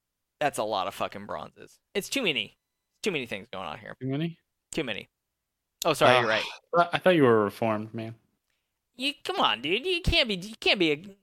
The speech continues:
Speaker 1: no. No. Not a fan. And
Speaker 2: <laughs>
Speaker 1: particularly egregious is that the difficulty trophies are not scaling. So what I mean by that is beating the game on easy is a bronze.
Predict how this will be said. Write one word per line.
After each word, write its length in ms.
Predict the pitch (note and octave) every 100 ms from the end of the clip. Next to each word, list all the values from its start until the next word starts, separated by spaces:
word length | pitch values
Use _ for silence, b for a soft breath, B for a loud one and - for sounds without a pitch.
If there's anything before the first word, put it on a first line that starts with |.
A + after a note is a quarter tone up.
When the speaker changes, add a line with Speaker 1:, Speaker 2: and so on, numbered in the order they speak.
| _ F3
Speaker 1:
no. 240 | D3 D#2 _ _ _ _ _ _ -
No. 200 | C3 E2 _ _ _ _ _ _ _ F3
Not 160 | D3
a 40 | A#2
fan. 220 | G#2 G2 _ _ _ _ _ -
And 160 | G3+ F#3+
Speaker 2:
<laughs> 0 |
Speaker 1:
particularly 720 | G#3+ C#4+ C#4+ C4+ G3+ F3+ D#3+
egregious 580 | D3 D3 D#3 C#3+ C3 C3+
is 160 | C3+
that 300 | C3+ C3 C3 - b _ _ _ -
the 240 | C#3+ D3
difficulty 1040 | C3+ D#3+ F#3+ G#3+ D3 B2+ B2+ A#2+ A#2 A#2 _ _ _ _ -
trophies 640 | C#3+ B2+ A#2 G#2+ G#2 - _ _ _
are 140 | C#3 C#3+
not 240 | C#3+ C3
scaling. 500 | - C3 B2 G#2+ E2+ - _ -
So 80 |
what 80 | D#3
I 80 | D#3
mean 160 | F3+ G3+
by 140 | D#3+
that 180 | C#3+ C3+
is 300 | C3 B2+ D#3
beating 260 | D3+ G#3
the 60 | F#3+
game 240 | F3 F3
on 100 | D#3 D#3
easy 440 | F3+ E3+ C3+ B2
is 160 | A#2+ B2+
a 60 |
bronze. 500 | B2 B2 G#2 A2 -